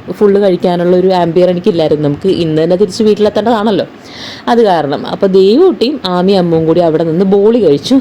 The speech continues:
ഞങ്ങൾ ആ ഗ്യാപ്പിന് പോയി ചായ കുടിച്ചു കേട്ടോ. കുറച്ചുകൂടി അങ്ങോട്ട് നീങ്ങിയിട്ടൊരു കുഞ്ഞു ചായക്കട ഉണ്ടായിരുന്നു, അവിടെ ചെന്ന് ചായ കുടിച്ചു. അതും കഴിഞ്ഞിട്ട് നമ്മൾ പിന്നെ തിരിച്ച് റെയിൽവേ സ്റ്റേഷനിലേക്ക് പോയി.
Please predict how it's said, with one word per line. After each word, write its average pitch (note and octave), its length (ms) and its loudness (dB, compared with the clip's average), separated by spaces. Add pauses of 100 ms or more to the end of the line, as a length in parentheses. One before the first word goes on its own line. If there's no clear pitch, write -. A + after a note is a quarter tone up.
(140)
ഞങ്ങൾ C4+ 280 2
ആ B3 40 2
ഗ്യാപ്പിന് F3+ 380 0
പോയി E3 160 0
ചായ F3+ 300 0
കുടിച്ചു D#3+ 280 -2
കേട്ടോ. E3 240 -2 (920)
കുറച്ചുകൂടി E3+ 320 0
അങ്ങോട്ട് D#3+ 300 0
നീങ്ങിയിട്ടൊരു D3+ 360 -2
കുഞ്ഞു D#3 220 -2
ചായക്കട D3+ 400 0
ഉണ്ടായിരുന്നു, C#3+ 340 -2
അവിടെ F#3+ 160 -2
ചെന്ന് F#3+ 200 -2
ചായ F#3 280 0
കുടിച്ചു. E3 340 -2 (920)
അതും D#4 220 2
കഴിഞ്ഞിട്ട് A3 420 2 (220)
നമ്മൾ G3 200 2
പിന്നെ F3+ 220 0
തിരിച്ച് E3+ 240 0
റെയിൽവേ E3 300 2
സ്റ്റേഷനിലേക്ക് D#3+ 580 -2
പോയി. D#3+ 280 0